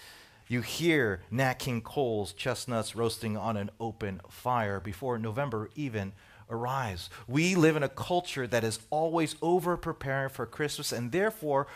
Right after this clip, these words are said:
for you to hear me ask you that question, "Are you prepared for Christmas?" your response, "Who isn't prepared for Christmas, Pastor?"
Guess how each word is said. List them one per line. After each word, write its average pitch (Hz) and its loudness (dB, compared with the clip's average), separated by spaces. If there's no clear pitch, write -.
for 147 2
you 185 0
to 196 2
hear 180 0
me 160 0
ask 143 2
you 170 -2
that 127 2
question, 143 0
"Are 135 6
you 196 0
prepared 170 0
for 139 -4
Christmas?" 135 -2
your 156 10
response, 240 6
"Who 190 2
isn't 156 4
prepared 92 0
for 90 -2
Christmas, 87 -6
Pastor?" 123 -8